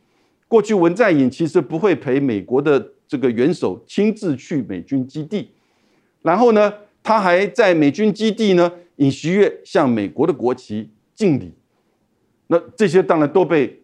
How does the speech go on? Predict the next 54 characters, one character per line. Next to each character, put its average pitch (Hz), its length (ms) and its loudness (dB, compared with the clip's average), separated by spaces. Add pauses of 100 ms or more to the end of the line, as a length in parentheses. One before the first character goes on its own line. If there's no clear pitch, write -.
韩 139 200 -4
国 147 160 2
的 127 120 0
这 131 140 -8
个 110 220 -2 (180)
比 110 100 -10
较 127 120 -4
前 120 200 -8
进 151 160 -2
派、 139 240 -4 (220)
自 165 160 -6
由 123 100 2
派 143 160 -4
的 113 80 -6
媒 110 160 -6
体 90 240 -16
所 101 140 -10
批 180 200 -8
判。 190 320 -4 (460)
可 175 120 -2
是 202 340 0 (100)
他 262 220 0
就 262 160 2
表 156 260 2
现 214 220 2
出， 240 320 -2 (600)
我 165 120 2
就 240 220 2
是 190 100 -2
跟 220 160 2
你 208 80 4
美 147 180 2
国 127 360 -2
非 233 180 0
常 131 240 -6
的 139 280 -4 (240)
这 143 80 -10
个 143 40 -6
密 190 140 0
切。 147 260 -2 (280)
而 175 80 0
且 196 120 0
他 226 140 0
说， 240 360 2 (360)
韩 233 240 -4
国 233 100 2
希 226 160 -4
望 240 200 4
能 185 80 0
够 208 120 4
加 220 200 0
入 208 120 2
到 185 140 0
QUAD 170 480 0